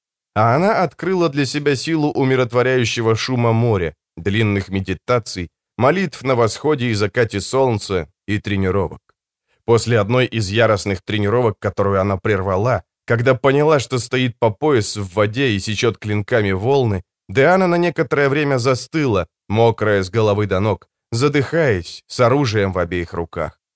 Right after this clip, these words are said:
Потом она вышла на берег и впервые за многие годы проговорила весь Кендетх, все молитвы, чье значение она некогда не до конца понимала, но которые теперь сделались для нее предельно прозрачными.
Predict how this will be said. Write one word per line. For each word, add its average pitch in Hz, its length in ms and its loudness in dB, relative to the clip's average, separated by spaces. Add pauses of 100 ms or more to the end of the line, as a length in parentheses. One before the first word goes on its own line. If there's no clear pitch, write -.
(360)
Потом 160 300 2
она 175 160 2
вышла 156 300 2
на 147 120 0
берег 151 420 -2
и 135 120 0
впервые 127 500 0
за 131 160 0
многие 131 460 -2
годы 131 340 0
проговорила 110 680 0
весь 113 360 -2
Кендетх, 113 720 -2 (260)
все - 260 0
молитвы, 104 540 0
чье 104 280 0
значение 101 600 0
она 92 240 0
некогда 101 460 -2
не 101 140 0
до 95 140 -2
конца 98 380 0
понимала, 98 600 -2 (260)
но 143 140 2
которые 160 420 0
теперь 143 360 -2
сделались 123 540 0
для 107 160 0
нее 110 240 2
предельно 113 540 -2
прозрачными. 107 840 -4